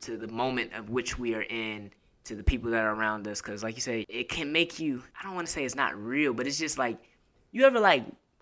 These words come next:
get on social media first thing in the morning, right? And then you see something that just,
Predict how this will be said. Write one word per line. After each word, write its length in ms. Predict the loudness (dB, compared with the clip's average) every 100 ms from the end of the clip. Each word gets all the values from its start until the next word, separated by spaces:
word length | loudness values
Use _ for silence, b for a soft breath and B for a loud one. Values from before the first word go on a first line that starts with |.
| -6
get 120 | -2
on 100 | 0
social 280 | 0 -2 -2
media 180 | -2 0
first 240 | 0 -2
thing 140 | -2 -4
in 60 |
the 60 | -2
morning, 300 | -2 -2 -2
right? 240 | -2 -2 -4
And 160 | -6 -6
then 520 | -4 -6 -8 -10 -10
you 80 | -8
see 200 | -4 0
something 400 | 0 -2 -6 -6
that 200 | -4 -6
just, 440 | -6 -8 -6 -8